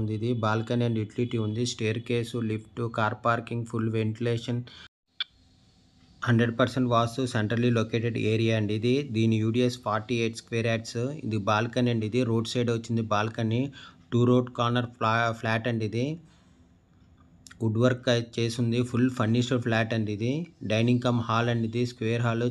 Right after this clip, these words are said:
చాలా బాగా వచ్చింది, with సీలింగ్‌తోని. కబోర్డ్ వర్క్ అంతా చేసుంది,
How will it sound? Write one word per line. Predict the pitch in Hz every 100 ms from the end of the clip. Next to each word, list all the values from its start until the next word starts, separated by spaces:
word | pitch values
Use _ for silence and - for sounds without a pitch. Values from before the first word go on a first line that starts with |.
| 120
చాలా | 110 101
బాగా | 104 113 120
వచ్చింది, | 113 110 110 120
with | 113 117 -
సీలింగ్‌తోని. | 110 113 120 113 113 107 127 143 - - - -
కబోర్డ్ | 110 104 120 120
వర్క్ | 120 120
అంతా | 117 120 120
చేసుంది, | 113 113 117 117